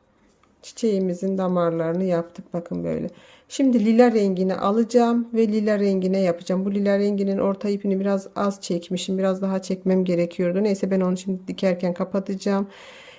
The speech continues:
Şimdi arkadaşlar aynı şekilde buna da yapıyorum. Bakın önce şöyle bir dalından giriyorum. Hatta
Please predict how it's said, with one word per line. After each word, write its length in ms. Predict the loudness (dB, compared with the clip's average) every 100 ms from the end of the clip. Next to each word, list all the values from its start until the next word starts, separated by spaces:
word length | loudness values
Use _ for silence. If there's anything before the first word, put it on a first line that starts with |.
| -2
Şimdi 260 | 4 6
arkadaşlar 680 | 6 4 2 0 0 -2 -2 -10 -14 0
aynı 300 | 4 6 6
şekilde 680 | 2 0 0 0 2 2 0 -6 -16 _ 4
buna 240 | 6 8
da 60 | 6
yapıyorum. 640 | 4 4 2 2 2 0 -4 _ -20 -20 -20 _ -2
Bakın 280 | 2 0
önce 840 | 4 8 10 8 6 4 4 0 -10 _ _ _ _ _ -6
şöyle 440 | 6 6 6 0
bir 140 | 2
dalından 600 | 4 4 4 4 2 2
giriyorum. 600 | 0 0 2 2 2 0 -4 -16 -20 -20 _ _
Hatta 520 | -4 0 0 0